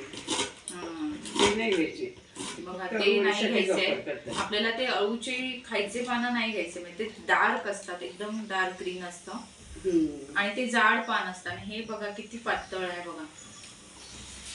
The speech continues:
Speaker 1: हे बघा किती पातळ आहे.
Speaker 2: किती पातळ ना?
Speaker 1: किती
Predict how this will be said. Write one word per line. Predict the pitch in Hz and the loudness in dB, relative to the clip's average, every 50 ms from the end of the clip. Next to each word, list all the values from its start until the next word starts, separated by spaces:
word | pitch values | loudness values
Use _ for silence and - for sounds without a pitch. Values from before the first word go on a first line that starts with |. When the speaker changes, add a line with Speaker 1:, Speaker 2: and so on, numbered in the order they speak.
| - - - - - - 214 | -10 -12 -12 -14 -12 -8 -4
Speaker 1:
हे | 202 | -2
बघा | 196 196 185 190 | 0 0 0 0
किती | 190 214 233 233 - - 240 202 | -2 -4 -4 -6 -4 -4 -2 0
पातळ | 208 196 196 - - 175 | 0 0 0 -2 -4 -8
आहे. | 170 170 165 165 180 180 | -8 -6 -4 -4 -4 -4
Speaker 2:
किती | - 185 170 | -2 -2 -2
पातळ | 170 - 160 156 - - - 165 | -2 -2 -4 -6 -6 -6 -4 0
ना? | 156 165 180 202 240 226 190 - | 0 2 2 2 0 -2 -4 -4
Speaker 1:
किती | 233 226 226 233 | -2 0 -2 -2